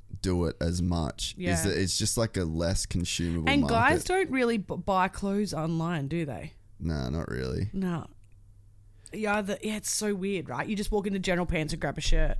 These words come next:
Speaker 1: Yeah.
Speaker 2: Do you know what I mean? It's not, like, really, like, an on, like, girls, like, will smash it online,
Speaker 1: Well,
Speaker 2: clothing-wise.
Speaker 1: well, guys too, like, I can wear the same shit
Speaker 2: Yeah,
Speaker 1: over and
Speaker 2: fully.
Speaker 1: over and over and, and no one gives a fuck. Like,
Speaker 2: Yeah.
Speaker 1: literally no one would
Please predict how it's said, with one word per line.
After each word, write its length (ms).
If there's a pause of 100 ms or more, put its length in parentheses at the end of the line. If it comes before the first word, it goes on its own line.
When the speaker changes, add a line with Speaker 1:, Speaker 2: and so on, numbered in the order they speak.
(220)
Speaker 1:
Yeah. 440
Speaker 2:
Do 80
you 60
know 20
what 100
I 40
mean? 120
It's 180
not, 200
like, 220
really, 320
like, 280
an 120
on, 220
like, 260
girls, 280
like, 240
will 80
smash 680
it 100
online, 520 (180)
Speaker 1:
Well, 140
Speaker 2:
clothing-wise. 520
Speaker 1:
well, 120
guys 580
too, 240
like, 380 (340)
I 160
can 200
wear 180
the 80
same 360
shit 480 (280)
Speaker 2:
Yeah, 200
Speaker 1:
over 460
and 120
Speaker 2:
fully. 100 (140)
Speaker 1:
over 280
and 160
over 540
and, 180
and 260
no 240
one 200
gives 200
a 40
fuck. 400
Like, 160
Speaker 2:
Yeah. 80
Speaker 1:
literally 520
no 300
one 160
would 120